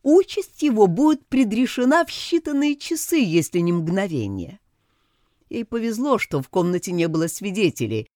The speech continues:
которые бы немедля затребовали свершения суда над смутьянкой.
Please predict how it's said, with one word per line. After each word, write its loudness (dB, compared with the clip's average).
которые 6
бы 6
немедля 6
затребовали 0
свершения -4
суда -4
над -8
смутьянкой. -10